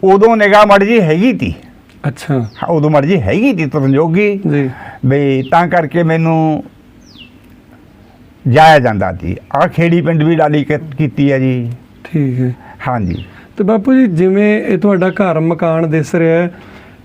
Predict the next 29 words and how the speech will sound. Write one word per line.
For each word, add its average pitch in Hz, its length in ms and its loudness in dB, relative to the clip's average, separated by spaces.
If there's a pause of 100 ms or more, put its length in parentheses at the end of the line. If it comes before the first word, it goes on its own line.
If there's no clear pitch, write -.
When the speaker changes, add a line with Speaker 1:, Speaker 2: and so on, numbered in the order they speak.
(160)
Speaker 2:
ਇਸ 190 140 -4
ਵਕਤ 196 340 0 (160)
ਜਿੰਨੇ 170 340 0
ਵੀ 190 100 2
ਸਾਡੇ 170 260 0
ਦੇਸ਼ 151 280 0
ਵਿਦੇਸ਼ 160 340 0
'ਚ - 120 -6 (560)
ਬਾਪੂ 156 360 0
ਜੀ 175 120 0
ਹੋਰਾਂ 175 140 0
ਦੀ 180 100 0
ਵੀਡੀਓ 160 400 0
ਵੇਖ 151 260 0
ਰਹੇ 160 120 0
ਨੇ, 180 140 0
ਇਹ 185 220 0
ਬਾਪੂ 165 360 -2
ਜੀ 175 140 0
ਹੋਰਾਂ 175 120 -2
ਦਾ 180 140 0
ਘਰ 165 240 -2
ਹੈ, 156 60 0
ਤਸਵੀਰਾਂ 170 500 0
'ਚ 170 100 0
ਤੁਸੀਂ 170 240 -2
ਵੇਖ 165 220 0
ਰਹੇ 165 160 2
ਹੋ। 185 140 0